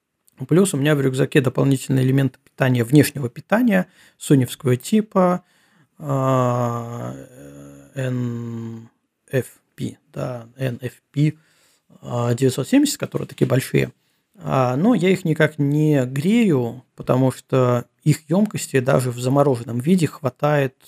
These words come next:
э, ну, на довольно прот-, продолжительное время. Они просто у меня в рюкзаке живут. Вот, это что касается питаний. М, сколько, а, вот спрашивают, сколько у меня аккумуляторов?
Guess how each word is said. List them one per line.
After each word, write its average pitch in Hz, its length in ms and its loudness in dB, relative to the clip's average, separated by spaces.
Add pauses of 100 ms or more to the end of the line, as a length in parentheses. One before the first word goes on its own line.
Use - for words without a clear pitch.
(120)
э, 156 60 -12
ну, 135 500 0
на 120 140 0
довольно 123 300 2
прот-, - 320 -18 (280)
продолжительное 127 720 2
время. 113 300 -2 (560)
Они 143 180 0
просто 139 340 -2
у - 20 -2
меня 123 160 2
в 123 40 -6
рюкзаке 120 420 -8
живут. 117 400 -16 (720)
Вот, 135 220 -4
это 156 160 0
что - 180 -10
касается - 460 -2
питаний. - 420 -8 (640)
М, 135 460 0 (1080)
сколько, 170 440 0
а, 135 160 0
вот 110 100 -10
спрашивают, - 260 0
сколько 185 240 -4
у - 40 2
меня 139 140 2
аккумуляторов? 135 600 0